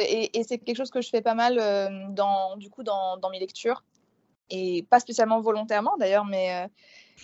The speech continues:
mais c'est pour ça que je suis parfois très critique sur certains livres.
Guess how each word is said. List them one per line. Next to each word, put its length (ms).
mais 180
c'est 120
pour 160
ça 220
que 60
je 60
suis 160
parfois 300
très 220
critique 400
sur 220
certains 440
livres. 360